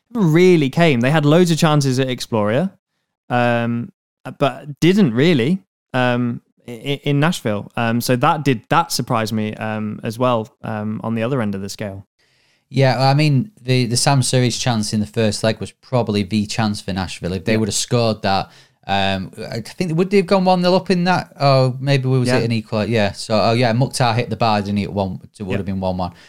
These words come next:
Speaker 2: So that would have been a different outcome, um, obviously, but I think that would have then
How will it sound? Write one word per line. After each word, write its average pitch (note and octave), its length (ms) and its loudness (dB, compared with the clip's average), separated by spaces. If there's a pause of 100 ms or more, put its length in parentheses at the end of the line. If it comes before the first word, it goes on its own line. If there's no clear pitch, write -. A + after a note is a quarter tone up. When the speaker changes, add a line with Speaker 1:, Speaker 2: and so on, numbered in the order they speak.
(200)
Speaker 2:
So C#3 260 2
that D#3 240 2
would C#3+ 120 4
have B2+ 80 2
been A#2+ 120 0
a A2+ 60 0
different A2 480 -2
outcome, G#2+ 640 -2
um, G#2 540 -2
obviously, G#2 480 -4
but G2+ 320 -4 (240)
I A2 60 -2
think B2+ 200 0
that A#2+ 200 0
would A#2 160 2
have A2 160 0
then G#2+ 420 0